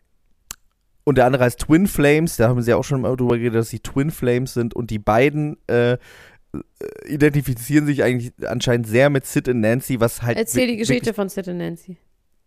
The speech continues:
Speaker 1: Kennst du die Geschichte von Sid und Nancy?
Speaker 2: Ich kenn die ja, aber die unsere Zuschauer vielleicht nicht. Zuhörer
Speaker 1: Ja,
Speaker 2: vielleicht nicht.
Speaker 1: also die beiden waren einfach, äh, hochgradige, also der, ähm,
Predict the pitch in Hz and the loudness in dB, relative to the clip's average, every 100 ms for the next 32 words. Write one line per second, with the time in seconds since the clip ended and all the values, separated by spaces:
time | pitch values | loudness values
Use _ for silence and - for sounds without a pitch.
0 | _ _ _ - 156 196 127 110 110 104 | _ _ _ -2 0 0 -2 -2 -2 -4
1 | 101 98 90 87 87 90 - 139 - 392 | -4 -6 -6 -6 -4 -6 -8 -12 -8 -6
2 | 226 180 160 160 165 180 180 175 254 240 | -4 -4 -4 -4 -4 -6 -6 -8 -10 -6
3 | 180 175 170 165 - - - - 202 180 | -6 -6 -8 -12 -16 -20 -20 -10 -8 -4
4 | 139 135 165 165 _ 135 131 139 _ - | -2 -2 -4 -14 _ 0 2 2 _ -14
5 | 151 139 147 165 165 160 123 127 143 139 | -8 -2 0 0 -2 -8 -6 -4 -4 -4
6 | 143 131 - 127 123 123 - 92 82 - | -4 -6 -6 0 2 2 0 -6 -10 0
7 | 175 202 - 123 135 139 131 127 123 123 | 2 2 0 2 4 2 0 0 2 -2
8 | 107 92 107 104 98 - 104 98 98 | -4 -4 0 0 0 0 0 -2 -4